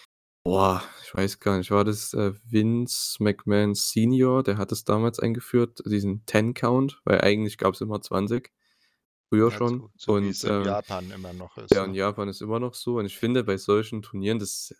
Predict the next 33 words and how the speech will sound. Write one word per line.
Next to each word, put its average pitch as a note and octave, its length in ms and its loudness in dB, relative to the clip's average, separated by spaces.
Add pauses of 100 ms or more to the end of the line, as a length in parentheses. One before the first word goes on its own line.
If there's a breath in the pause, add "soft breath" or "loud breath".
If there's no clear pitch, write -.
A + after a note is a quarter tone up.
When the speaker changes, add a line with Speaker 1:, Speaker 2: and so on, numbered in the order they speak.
Speaker 1:
hilft B2 260 -2
einfach. F2+ 320 -6
Da F#2 120 -2
kannst - 340 -2
du B2 60 0
halt A2+ 140 2
'n A2 40 -8
bisschen G#2 280 -4
länger G#2 240 2
draußen A#2+ 380 0
bleiben. C3+ 340 0 (960 loud breath)
Ähm, G#2 320 2
musst B2+ 260 4
es C3 80 -4
natürlich A#2+ 460 0
auch A2 160 0
trotzdem, A2 520 0
ich G2+ 120 -4
sag G#2 180 -2
jetzt G#2 200 -8
mal G2+ 360 2 (1160)
trotzdem G2+ 280 0
durchziehen. F#3 560 2
Bei A2 160 0
New A#2+ 160 -4
Japan, C#3+ 480 -2
da A#2 100 -2
siehst B2 300 -6
du A2+ 60 -8
schon, B2+ 360 2
dass A#2 200 -2
die's A2 180 -2
auch A2+ 160 0